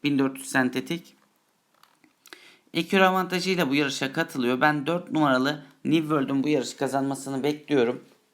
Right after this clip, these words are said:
Şartlı bir yarıştan geliyor. Şartlı birde sonlarda çok güçlü gelmesine rağmen o yarışı kazanamadı. Bugün daha etkili bir yarış bekliyorum ben. Bugün bu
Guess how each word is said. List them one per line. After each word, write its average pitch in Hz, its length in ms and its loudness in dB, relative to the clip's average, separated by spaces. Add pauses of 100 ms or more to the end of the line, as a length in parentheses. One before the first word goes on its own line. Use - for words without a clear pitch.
(1300)
Şartlı 175 460 4
bir 196 100 2
yarıştan 196 480 4
geliyor. 180 320 0
Şartlı 170 440 0
birde 180 500 0 (800)
sonlarda 180 520 0
çok 185 220 0
güçlü 175 260 -2
gelmesine 180 540 4
rağmen 165 320 4
o 165 80 -2
yarışı 156 380 -2
kazanamadı. 165 800 0
Bugün 160 320 -2
daha 165 160 2
etkili 147 320 -4
bir 143 60 -2
yarış 135 300 -4
bekliyorum 151 520 -2
ben. 147 220 -2 (280)
Bugün 151 340 -2 (220)
bu 160 380 -10